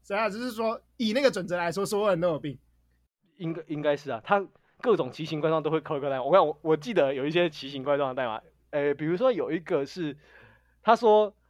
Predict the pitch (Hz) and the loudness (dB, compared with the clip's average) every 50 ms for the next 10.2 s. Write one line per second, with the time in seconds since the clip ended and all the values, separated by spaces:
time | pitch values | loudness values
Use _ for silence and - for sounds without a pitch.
0 | _ _ _ - 156 143 147 151 - 240 175 147 170 196 180 165 143 123 - _ | _ _ _ -8 -6 -6 -4 0 4 4 4 6 6 6 6 6 4 0 -4 _
1 | _ - - 147 143 156 151 180 180 175 170 175 123 82 - _ _ _ _ _ | _ -16 -12 -10 -10 -8 -6 -6 -6 -2 0 0 0 -2 -4 _ _ _ _ _
2 | _ _ _ - 117 117 127 147 147 139 127 _ _ _ _ _ _ _ - - | _ _ _ -12 -6 -2 0 0 0 0 -2 _ _ _ _ _ _ _ -2 2
3 | 214 190 151 131 - 139 127 131 135 117 104 95 _ _ _ _ _ _ _ _ | 4 4 4 4 0 -2 -4 -4 -6 -10 -10 -12 _ _ _ _ _ _ _ _
4 | _ _ _ - - 254 208 208 - 240 202 185 151 107 101 - _ _ _ _ | _ _ _ 2 4 4 6 6 6 6 4 4 2 -4 -8 -10 _ _ _ _
5 | _ _ _ _ _ _ _ _ _ _ _ _ _ - 180 349 294 269 175 139 | _ _ _ _ _ _ _ _ _ _ _ _ _ -4 0 2 4 4 4 6
6 | 208 233 302 330 - _ _ _ _ _ _ _ _ _ _ _ - 370 381 302 | 6 6 6 4 2 _ _ _ _ _ _ _ _ _ _ _ 0 2 2 2
7 | 247 240 285 277 339 - 277 208 185 - 285 269 240 214 214 220 220 233 233 233 | 0 -2 -2 0 2 2 2 2 2 4 4 4 4 4 0 0 0 0 0 0
8 | 202 233 247 - 254 190 208 214 208 202 175 - _ - 202 185 160 170 175 156 | 0 -2 -2 -2 -2 0 2 2 2 2 -2 -6 _ -10 -8 -6 -4 -4 -4 -4
9 | 185 165 147 151 143 139 135 131 131 - - 156 160 156 147 127 135 131 123 113 | -4 -4 -4 -6 -8 -8 -10 -12 -14 -10 -8 -8 -6 -6 -8 -10 -10 -12 -14 -14
10 | 104 107 104 | -18 -20 -20